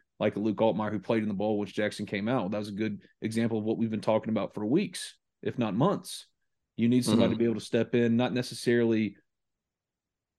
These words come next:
Speaker 1: we want him to push Jackson Dart, not necessarily go for his job 'cause it's his job,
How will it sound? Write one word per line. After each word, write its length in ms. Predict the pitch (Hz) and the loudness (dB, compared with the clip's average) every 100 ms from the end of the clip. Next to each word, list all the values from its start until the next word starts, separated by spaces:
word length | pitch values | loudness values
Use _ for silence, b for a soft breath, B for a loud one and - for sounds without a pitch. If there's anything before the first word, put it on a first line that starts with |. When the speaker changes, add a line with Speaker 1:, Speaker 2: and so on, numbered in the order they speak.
| _ _ | _ _
Speaker 1:
we 140 | 151 190 | 6 8
want 140 | 220 | 8
him 60 | 131 | 6
to 60 | |
push 400 | - - 208 131 | 0 4 4 4
Jackson 360 | - 113 107 107 | 2 -2 -2 2
Dart, 180 | 110 107 | 2 2
not 120 | 135 | 0
necessarily 440 | 131 - 123 113 | -2 2 4 4
go 260 | 98 104 117 | 2 2 0
for 160 | 117 101 | 0 -4
his 100 | 92 | 0
job 320 | 110 110 104 | 0 0 0
'cause 300 | 104 92 - | -4 -4 -8
it's 140 | 107 - | -10 -6
his 180 | 98 90 | -6 -2
job, 520 | - 120 92 92 | 0 2 0 -4